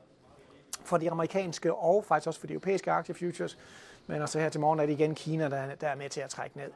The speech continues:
Vi skal kigge på den her uges, øh, begivenheder, og, øh, der er egentlig pænt nok at tage fat på. Vi får faktisk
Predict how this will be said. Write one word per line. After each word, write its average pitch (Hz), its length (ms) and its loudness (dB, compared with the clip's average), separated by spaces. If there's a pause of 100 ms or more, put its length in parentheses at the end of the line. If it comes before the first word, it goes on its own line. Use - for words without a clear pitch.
(300)
Vi 226 60 6
skal 220 160 6
kigge 285 200 4
på 233 80 8
den 254 160 8
her 240 120 6
uges, 240 360 4
øh, 202 240 10
begivenheder, 202 640 4 (520)
og, 196 400 8
øh, 175 340 8
der 214 80 6
er 214 40 6
egentlig 160 240 0
pænt 175 200 -2
nok 170 180 2
at - 80 -2
tage 147 120 -10
fat 190 200 0
på. 175 280 0 (520)
Vi 170 160 2
får 226 280 6
faktisk - 680 0